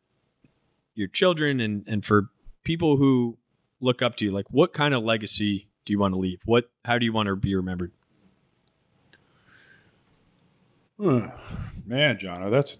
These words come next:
Speaker 2: that's good.
Speaker 1: <laughs>
Speaker 2: Um, I think I'd like to be remembered as somebody that just tried to live it all, you know, do as best as I could to live a full, um,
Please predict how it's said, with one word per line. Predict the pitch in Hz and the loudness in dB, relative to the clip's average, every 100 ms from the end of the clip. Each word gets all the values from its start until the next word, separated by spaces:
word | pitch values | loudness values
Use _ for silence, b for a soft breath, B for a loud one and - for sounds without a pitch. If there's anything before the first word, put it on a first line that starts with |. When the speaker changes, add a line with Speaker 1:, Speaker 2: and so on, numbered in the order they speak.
| - | -8
Speaker 2:
that's | 110 - | -6 -6
good. | - 190 208 247 190 151 151 - - | -2 2 2 2 0 0 0 -2 -4
Speaker 1:
<laughs> | - b b b _ 147 | -10 b b b _ -2
Speaker 2:
Um, | 139 139 139 131 127 120 _ _ _ _ _ _ _ - _ _ _ _ _ _ _ _ _ _ _ _ 151 | 2 4 2 0 -6 -12 _ _ _ _ _ _ _ -12 _ _ _ _ _ _ _ _ _ _ _ _ 2
I | 156 | 2
think | 156 - 247 240 - - _ _ _ _ _ _ _ - | 2 0 0 0 -4 -20 _ _ _ _ _ _ _ -4
I'd | 147 | -2
like | 160 196 202 | 2 2 0
to | 170 | -2
be | 165 | 0
remembered | 151 135 139 143 135 | 2 0 0 2 2
as | - | 2
somebody | 143 135 127 | 0 0 2
that | 120 | 0
just | 120 120 | 0 -4
tried | - 139 120 | -2 -2 0
to | |
live | 110 113 123 120 | -2 -2 0 0
it | 117 - _ _ - | 0 -4 _ _ -4
all, | 101 87 78 - _ _ | -2 -2 -4 -10 _ _
you | 110 | -4
know, | 107 107 - | 0 -2 -4
do | 127 131 | -2 0
as | 110 | 0
best | - 123 127 120 - | -4 0 0 0 -8
as | 123 | 0
I | 117 110 | 2 0
could | - 123 113 | 0 -2 0
to | 101 | -2
live | 104 113 104 | 2 2 2
a | 113 | -2
full, | - - 113 113 107 - - _ _ - - - - | -6 -6 0 2 2 0 -14 _ _ -6 -6 -14 -12
um, | 95 92 92 87 | -8 -8 -8 -12